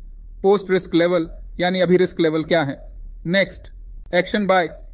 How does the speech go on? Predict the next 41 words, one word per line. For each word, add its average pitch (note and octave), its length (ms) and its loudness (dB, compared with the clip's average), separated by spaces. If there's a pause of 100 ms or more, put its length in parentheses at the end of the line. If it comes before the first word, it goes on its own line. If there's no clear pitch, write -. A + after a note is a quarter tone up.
(100)
यानी F3+ 180 2
रिस्पॉन्सिबल F3+ 560 -2
पर्सन F3 320 -2
कौन E3 240 0
है C#3+ 120 -4 (360)
जो F3 120 4
एक्शन E3+ 260 2
लेगा। D3+ 380 -2 (500)
तो F3+ 60 2
ये F#3 140 4
फॉर्मेट F3+ 380 2
रेडी E3 200 4
हो D3 120 2
गया। C3+ 140 -8 (380)
अभी F3 260 4
हीरा G#3 260 4
प्रिपेयर G3+ 380 4
करना F#3+ 280 0
स्टार्ट E3 320 2
करते C#3+ 280 -4
हैं। C3 160 -6 (640)
यहाँ F3+ 340 4
हम A3 180 2
फर्स्ट G#3 340 2
स्कैफोल्ड G3+ 540 2
के G#3+ 100 2
बेस E3+ 320 4
पे F#3 100 4
हीरा E3+ 220 4
प्रिपेयर D3+ 380 0
करेंगे। B2+ 440 -6 (520)
हैजर्ड F3+ 380 4
हैं F#3+ 160 2 (480)
स्कैफोल्ड G3 520 4
without E3+ 360 4
guardrails, C#3 500 2 (560)
स्कैफोल्डिंग G#3 600 2
पे G#3 100 4
गार्डरेल्स E3+ 540 4
नहीं E3+ 260 0
हैं C3+ 160 0